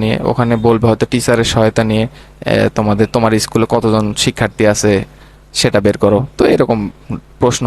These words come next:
হতে পারে। তোমাদের বিদ্যালয়, বিভিন্ন বিদ্যালয়ে বিভিন্ন রকম প্রশ্ন হবে, এটা নমুনা প্রশ্ন just। তো এরকম প্রশ্নই হবে আর কি, এরকম প্রশ্নই হবে। তো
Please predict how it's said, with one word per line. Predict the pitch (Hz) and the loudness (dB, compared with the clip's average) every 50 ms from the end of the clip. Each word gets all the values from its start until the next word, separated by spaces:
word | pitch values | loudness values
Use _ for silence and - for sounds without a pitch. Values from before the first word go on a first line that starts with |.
| 104 | 0
হতে | 110 110 117 110 101 | 0 0 0 0 0
পারে। | 98 92 87 - - - - - - | -2 -2 -6 -10 -16 -20 -20 -10 -6
তোমাদের | - 123 123 120 113 110 110 | -2 0 0 0 0 0 -2
বিদ্যালয়, | 120 110 110 117 113 117 - - 156 131 | 0 2 2 4 4 4 2 2 2 2
বিভিন্ন | 123 120 120 120 117 110 | 2 2 2 2 2 0
বিদ্যালয়ে | 117 107 - 113 113 113 117 | 0 0 0 0 2 2 2
বিভিন্ন | 110 113 110 110 | 2 2 2 2
রকম | 107 110 110 | 2 0 0
প্রশ্ন | - 107 104 - - 110 113 110 104 | 0 -2 -2 -2 -2 -2 -2 0 0
হবে, | 104 101 110 - - - | 0 0 0 0 0 0
এটা | - - 117 123 | 0 0 0 2
নমুনা | 127 127 127 120 113 | 0 0 0 -2 0
প্রশ্ন | 110 117 110 - - 101 95 | 0 -2 -2 -2 -2 -2 -2
just। | 90 - - - - - - - - - - - | -2 -4 -6 -10 -12 -18 -20 -20 -20 -20 -10 -8
তো | - - - - 127 | -8 -4 0 0 2
এরকম | 135 139 131 139 139 - - | 2 2 2 0 -2 0 0
প্রশ্নই | 123 120 - - 123 113 98 | -2 0 0 0 0 0 0
হবে | 95 98 107 101 95 | 0 2 2 2 0
আর | 92 - | 0 -2
কি, | - - 110 - - 101 | -6 -10 -6 -2 0 2
এরকম | 110 113 110 117 110 | 2 2 0 -2 -2
প্রশ্নই | - 110 107 107 - 117 120 143 - - 113 | 0 0 0 0 -2 -2 -2 -4 -4 -4 -4
হবে। | 107 101 98 - - - - - - - - - - - - - - - - - - - | -2 -2 -2 -2 -4 -6 -12 -20 -20 -20 -20 -20 -20 -20 -20 -20 -20 -20 -20 -20 -20 -8
তো | - | -2